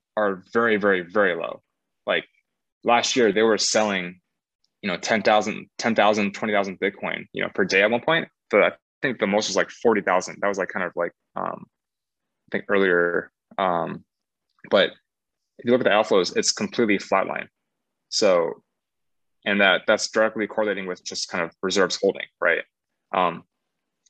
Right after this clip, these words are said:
and I, I find what, I find what's really interesting is that, uh, I look at the data from the twenty eighteen bear market, and actually I'll show you right now. The,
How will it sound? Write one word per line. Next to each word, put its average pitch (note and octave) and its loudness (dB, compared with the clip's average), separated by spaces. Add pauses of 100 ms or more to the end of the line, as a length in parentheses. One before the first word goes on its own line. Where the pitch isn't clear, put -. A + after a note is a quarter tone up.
(100)
and F2+ -2 (840)
I, G#2+ 2 (100)
I - -4
find B2+ -2
what, A2 -2
I G2 -2
find C3 0
what's A2 -2
really G#2 -2
interesting G#2 -6
is F2+ -8
that, E2 2 (380)
uh, F#2 0
I G#2 0
look A2+ 2
at A#2 0
the G2 0
data F#2 2 (340)
from G2+ -6
the F#2+ -4
twenty G#2+ -2
eighteen G2 -2
bear G2 2
market, F2+ 0 (380)
and G#2 -2
actually F#2+ -2
I'll F#2 0
show - 0
you F2+ 0
right E2+ -6
now. F2 -8 (1200)
The, G2 2